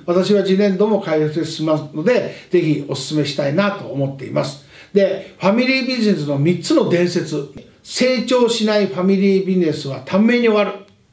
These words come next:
ね、こういうことになるんじゃないかな。世代交代はビジネスより難しい。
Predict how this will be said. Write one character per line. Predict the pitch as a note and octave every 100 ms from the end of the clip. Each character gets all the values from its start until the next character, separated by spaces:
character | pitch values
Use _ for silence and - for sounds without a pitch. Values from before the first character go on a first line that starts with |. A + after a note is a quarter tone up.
| D3+
ね、 | E3+ D#3 - - -
こ | -
う | D3
い |
う |
こ | C#3+
と | F#3+
に | F3
な | F#3+
る | A3+
ん |
じ | G#3
ゃ | G3
な | G3
い | F#3+
か | F#3
な。 | A3 G#3+ - _ _ - _ -
世 | -
代 | G#3 B3 A#3+
交 | B3+ A#3
代 | G3+ E3
は |
ビ | D3+ A3+
ジ | D4+
ネ | A3+
ス | F#3+
よ | E3
り | D3
難 | D3+ G3+ B3+
し | A3+ A#3+
い。 | - -